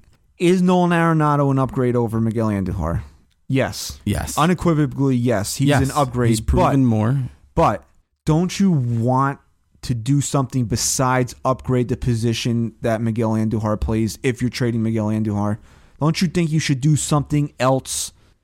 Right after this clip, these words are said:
Speaker 1: That's my whole point in all this.
Speaker 2: Yes.
Speaker 1: If you're telling me I'm trading Miguel Andujar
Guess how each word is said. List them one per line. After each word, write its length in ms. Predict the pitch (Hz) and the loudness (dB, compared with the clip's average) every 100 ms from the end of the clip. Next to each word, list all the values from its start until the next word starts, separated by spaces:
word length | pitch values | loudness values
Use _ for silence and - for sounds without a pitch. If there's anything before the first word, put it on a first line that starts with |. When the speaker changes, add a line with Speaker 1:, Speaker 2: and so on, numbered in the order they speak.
| _ | _
Speaker 1:
That's 240 | 175 190 | -2 0
my 160 | 180 165 | 0 2
whole 200 | 151 143 | 2 0
point 340 | - 127 113 | 0 -2 -2
in 100 | 101 | -2
all 260 | 98 95 92 | -2 -2 0
this. 100 | 123 | 0
Speaker 2:
Yes. 440 | 127 - - - - | 0 -2 -8 -16 -10
Speaker 1:
If 140 | - 156 | -4 -2
you're 140 | 247 | -2
telling 400 | 240 254 240 220 | -2 -4 -2 -2
me 200 | 196 185 | 0 0
I'm 140 | 180 175 | 0 0
trading 380 | 202 190 175 | 2 2 4
Miguel 320 | 170 151 165 165 | 2 2 2 4
Andujar 680 | 160 151 151 147 143 139 | 2 2 2 2 2 2